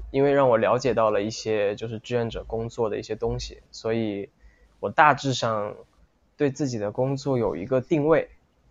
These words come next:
啊，然后我觉得经过这个工-，经过这次工作的话，我大致上也实现了我的一些，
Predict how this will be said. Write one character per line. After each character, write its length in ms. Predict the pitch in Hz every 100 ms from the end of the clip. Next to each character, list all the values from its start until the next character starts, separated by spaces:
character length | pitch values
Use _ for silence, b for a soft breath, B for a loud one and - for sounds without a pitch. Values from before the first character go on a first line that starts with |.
| _ _ -
啊， 300 | 110 107 82
然 140 | 107
后 220 | 123 143
我 180 | 123 117
觉 180 | 113 117
得 340 | 131 143 143 - b b b b -
经 180 | 151
过 120 | 160 151
这 160 | 156
个 100 | 143
工-， 320 | 143 151 151 -
经 160 | 170 175
过 100 | 165
这 140 | 160
次 160 | - 135
工 260 | 156 160
作 160 | 165 143
的 80 | 113
话， 300 | 120 113 104
我 160 | 98
大 200 | - 139
致 120 | 131
上 200 | 127 123
也 120 | 110 98
实 200 | - 113
现 220 | 165 151
了 140 | 120
我 140 | 110 95
的 180 | 98 82
一 100 | 120
些， 460 | - 120 117 120